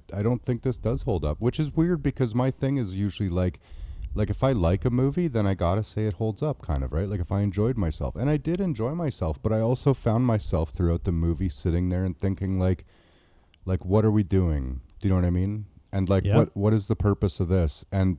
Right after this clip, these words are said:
Speaker 1: then what is the, like, where's the thread that ties this all together? And there is a thread that ties it together, but sometimes it just,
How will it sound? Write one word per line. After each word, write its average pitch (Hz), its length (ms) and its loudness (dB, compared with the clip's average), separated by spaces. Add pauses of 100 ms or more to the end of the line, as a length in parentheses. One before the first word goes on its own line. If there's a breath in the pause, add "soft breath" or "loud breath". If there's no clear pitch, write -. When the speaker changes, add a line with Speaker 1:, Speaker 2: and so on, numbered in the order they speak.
Speaker 1:
then 95 280 2
what 101 180 2
is 98 140 -4
the, 92 360 2
like, 92 220 -2
where's 101 380 2
the 92 120 0
thread 90 360 0
that 85 160 -2
ties 82 240 0
this 82 180 -8
all 85 100 0
together? 90 280 0
And 92 120 2
there 104 100 2
is 120 200 0
a 107 80 2
thread 92 300 -2
that 85 120 -4
ties 95 260 -2
it 82 80 -12
together, 104 280 -2
but 87 160 -6
sometimes 101 540 -2
it - 60 -8
just, 92 220 -4